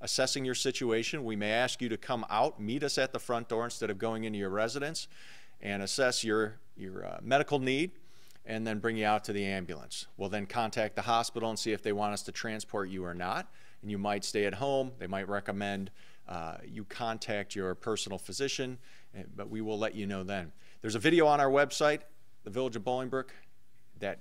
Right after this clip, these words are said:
explains everything and how we will respond to your house for medical needs. For police services, obviously for emergency services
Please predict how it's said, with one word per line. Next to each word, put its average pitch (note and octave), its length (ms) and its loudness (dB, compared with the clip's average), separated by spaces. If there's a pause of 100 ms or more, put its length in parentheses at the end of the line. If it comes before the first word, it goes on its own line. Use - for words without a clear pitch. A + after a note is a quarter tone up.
explains B2 640 -4
everything A#2 720 -2
and F#2+ 320 -6
how A2 180 -4
we G#2+ 120 -2
will G2+ 220 0
respond G2 400 0
to - 80 -6
your F#2+ 80 0
house F#2 240 0
for - 100 -10
medical F2+ 380 -6
needs. C#2+ 240 -12 (880)
For C#3+ 140 2
police F3 320 6
services, G#2 580 4 (500)
obviously C#3 460 6
for C3 120 0
emergency B2+ 360 2
services B2 640 0